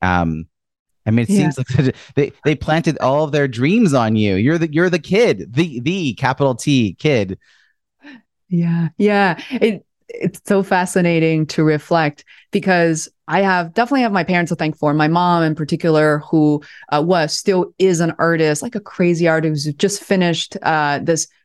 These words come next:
Speaker 2: four meter by two meter silk canvas yesterday. We did, like, an inst-, she's seven years old and we're doing, like, Instagram videos and reels. But looking back, she was the reason why I was, uh,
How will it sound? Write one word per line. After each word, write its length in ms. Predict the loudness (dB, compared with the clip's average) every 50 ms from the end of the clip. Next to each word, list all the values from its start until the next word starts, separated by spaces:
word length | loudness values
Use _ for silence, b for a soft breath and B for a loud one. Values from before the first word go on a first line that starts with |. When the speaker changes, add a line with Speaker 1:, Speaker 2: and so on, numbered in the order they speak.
| _ _
Speaker 2:
four 340 | -20 -6 -2 0 0 2 2
meter 280 | 2 2 2 2 2
by 180 | 2 0 -2 -4 -8
two 240 | -10 -2 0 2 4
meter 320 | 4 4 4 2 2 0
silk 520 | 0 -2 0 2 2 2 2 2 0 -6 -14 _ _ _ _ _ _ _ _
canvas 440 | -2 0 2 2 2 2 0 0 -4 -4
yesterday. 800 | 0 2 2 2 0 -2 -2 -2 0 0 2 0 0 2 2 2
We 120 | 2 0
did, 160 | 0 0 0 0
like, 160 | 0 -2 -4
an 60 | -8 -6 _
inst-, 400 | 0 0 0 0 -2 -2 -4 -2
she's 260 | 0 0 0 0 0
seven 220 | 0 0 0 2 2
years 220 | 2 2 2 2
old 220 | 2 2 2 2
and 80 | 2 0
we're 100 | 0 -2
doing, 300 | 0 0 0 2 2 2
like, 160 | 0 0 0
Instagram 840 | -2 -4 -4 -2 -2 0 0 2 2 2 2 2 2 2 0 0 0
videos 400 | 0 2 2 2 2 2 0 -2
and 160 | -4 -2 0
reels. 480 | 2 2 4 4 2 2 0 -4 -8 B B B B B B B B B _
But 300 | -2 0 0 0 0 -4 -10 _ -8 -4
looking 540 | 0 2 2 2 2 2 2 0 0 2
back, 320 | 2 0 0 0 0 -2 -4
she 180 | -2 -2 0
was 160 | 2 2 0 2
the 140 | 0 0
reason 560 | 2 2 2 2 2 2 0 0 0 0 0 0
why 220 | 0 0 2 2
I 100 | 0 2
was, 420 | 2 2 2 2 2 0 0 -2 -2 -6
uh, 80 | -8